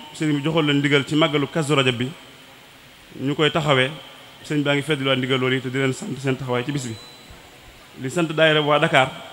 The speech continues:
cant gu wér a wér ndax ñoom tamit ñoom la sëriñ ji joxoon ndigal ci màggal gu mag gi ñu cey am taxawaay yu rafet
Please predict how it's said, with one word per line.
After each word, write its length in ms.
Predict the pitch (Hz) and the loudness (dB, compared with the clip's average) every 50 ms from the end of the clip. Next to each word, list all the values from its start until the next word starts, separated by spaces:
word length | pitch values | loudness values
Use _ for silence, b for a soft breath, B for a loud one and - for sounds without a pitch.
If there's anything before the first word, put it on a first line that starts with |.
| - - - - - | -20 -20 -20 -10 -6
cant 140 | 160 147 143 151 | -6 -4 -4 -2
gu 120 | 135 147 | -2 0
wér 140 | 151 170 180 | 2 4 4
a 40 | 175 | 4
wér 160 | 156 147 123 117 - - - - - - - - - - | 4 4 2 0 -6 -14 -18 -20 -20 -20 -20 -20 -14 -10
ndax 100 | - 131 131 | -6 -4 0
ñoom 160 | 143 147 143 | 0 0 0
tamit 200 | 165 156 160 180 - - - - - - - - - - - - - - - - | 0 0 -2 -2 -4 -10 -20 -20 -20 -20 -20 -20 -20 -20 -20 -20 -20 -18 -8 -4
ñoom 120 | 135 143 | -2 -2
la 60 | 143 | -2
sëriñ 220 | 139 160 156 151 139 | 0 0 -2 0 0
ji 140 | 151 147 139 | 0 0 0
joxoon 220 | 147 143 147 135 139 | -2 -2 0 2 2
ndigal 260 | 143 147 147 143 127 - | 2 2 2 0 0 0
ci 80 | 170 | 2
màggal 300 | 156 165 160 135 147 143 131 | 2 2 2 2 0 -2 0
gu 80 | 131 | 2
mag 160 | 143 143 117 | 2 2 2
gi 60 | 110 107 - - - - - - - - - - - - - - - - - - - - - - | 0 -8 -14 -16 -18 -20 -20 -20 -20 -20 -20 -20 -20 -20 -20 -20 -20 -20 -20 -20 -20 -20 -12 -6
ñu 100 | 127 135 | -6 -2
cey 160 | 131 160 160 - | 0 2 2 2
am 160 | 160 151 139 | 2 0 0
taxawaay 340 | - 151 147 151 143 139 143 | -2 -2 0 2 2 2 2
yu 60 | 147 | 0
rafet 200 | 170 165 180 | 0 0 -2